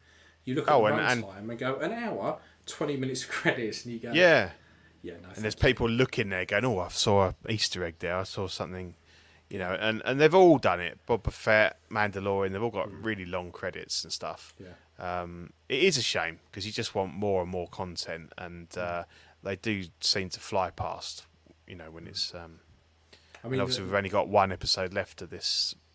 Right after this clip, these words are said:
Speaker 2: series, although it looks like there is gonna be another one.
Speaker 1: I mean, the last, the last episode was my favourite so far.
Speaker 2: Yeah.
Speaker 1: Because, uh, uh, particularly the Vader bits, because
Speaker 2: Mm-hmm.
Speaker 1: you saw Va-, like, when we saw him walking through that,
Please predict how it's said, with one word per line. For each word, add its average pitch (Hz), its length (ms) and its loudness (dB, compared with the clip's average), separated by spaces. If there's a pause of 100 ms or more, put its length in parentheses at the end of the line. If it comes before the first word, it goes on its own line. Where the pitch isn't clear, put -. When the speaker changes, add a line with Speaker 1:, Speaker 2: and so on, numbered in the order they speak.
(160)
Speaker 2:
series, 87 380 -6
although 90 380 -4
it - 160 -14
looks 92 220 -8
like 82 120 -6
there 92 80 -8
is 90 100 -6
gonna 87 160 -12
be 87 100 -10
another 85 220 -10
one. 82 140 -12 (720)
Speaker 1:
I 123 60 -12
mean, 123 180 -6
the 120 80 -6
last, 131 640 -4
the 120 80 -10
last 127 340 -6
episode 90 600 -16
was 87 200 -14 (300)
my 92 120 -16
favourite 95 460 -14
so 90 180 -14
far. 85 280 -18 (680)
Speaker 2:
Yeah. 95 200 -2
Speaker 1:
Because, - 180 -8
uh, 117 160 -12 (100)
uh, 135 240 -6
particularly 131 380 -2
the 127 80 -6
Vader 131 300 -4
bits, - 360 -16
because 113 480 -10
Speaker 2:
Mm-hmm. 127 400 0
Speaker 1:
you 117 80 -10
saw 170 300 0
Va-, 143 260 -2
like, 127 260 -6
when 180 160 -4
we 196 100 4
saw 156 200 2
him 135 320 -8 (320)
walking 131 320 -8
through 117 260 -6
that, 110 300 -8